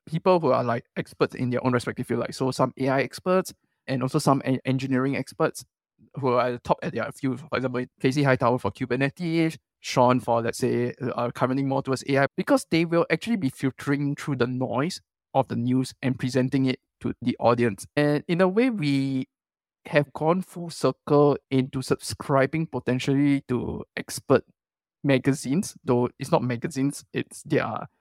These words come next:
Substack that I'm subscribing to, to actually filter out this information for us, which then is a question right now for me, is this going to be the next phase of how content is created, where basically you have to have trusted and verified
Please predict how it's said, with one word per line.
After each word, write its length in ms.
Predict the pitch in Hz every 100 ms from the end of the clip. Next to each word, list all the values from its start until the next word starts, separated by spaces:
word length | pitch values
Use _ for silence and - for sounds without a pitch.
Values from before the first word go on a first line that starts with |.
| _ -
Substack 480 | - - - -
that 100 | -
I'm 100 | 120
subscribing 580 | - 131 - 117 117 147
to, 240 | 131 143 156 _ _ -
to 240 | 156 147 -
actually 840 | 151 - 185 165 165 165 160 147 _ _ _
filter 320 | 147 143 151 -
out 240 | 135 135
this 220 | 131 135 -
information 760 | 135 131 127 127 120 - 127 131
for 180 | 113 -
us, 320 | 123 107 - - _
which 420 | - 160 156 - - _ -
then 240 | 165 240
is 120 | 240 -
a 80 |
question 380 | - 147 208 190
right 140 | 170 156
now 120 | 160
for 160 | 131
me, 160 | 127 139
is 140 | 135 -
this 180 | 202
going 220 | - 156 175
to 80 |
be 100 | 127
the 120 | 120 117
next 340 | 135 131 -
phase 340 | - 127 131 -
of 60 | -
how 180 | - 131
content 380 | - 123 135 120
is 140 | 127
created, 360 | - 117 - - -
where 180 | 147
basically 380 | - 135 - 131
you 240 | 127 131 -
have 260 | - 135 -
to 200 | 117 131 _ _ _ -
have 320 | 117 - -
trusted 420 | - 131 - -
and 140 | 123 127
verified 380 | 120 123 -